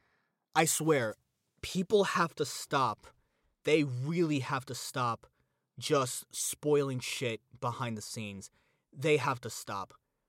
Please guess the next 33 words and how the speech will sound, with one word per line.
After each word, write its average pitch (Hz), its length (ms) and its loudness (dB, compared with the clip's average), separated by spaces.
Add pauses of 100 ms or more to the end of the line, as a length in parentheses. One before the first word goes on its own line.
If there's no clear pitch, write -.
(140)
I 120 140 -2
understand 160 380 0
you 156 60 0
want 156 200 -2
your 147 80 -8
clicks. - 680 -4 (460)
I 110 60 -6
understand 143 480 -2
you 143 120 -4
want 143 340 -2
your 143 200 0
engagement. 139 720 -4 (200)
I 120 80 -6
understand 135 340 -4
you're 135 80 -2
trying 139 220 -4
to 127 80 -6
boost 131 420 -6
your 135 280 0
stuff 131 440 -4
on 127 140 -4
Twitter 131 440 -2
or 127 240 -4
X 123 300 -6
or 127 60 -4
whatever. 123 560 -4 (400)
But 165 120 2
you 185 140 0
really 190 300 4
have 147 200 -2
to 131 100 -10
stop, 98 460 -6
because 131 640 -4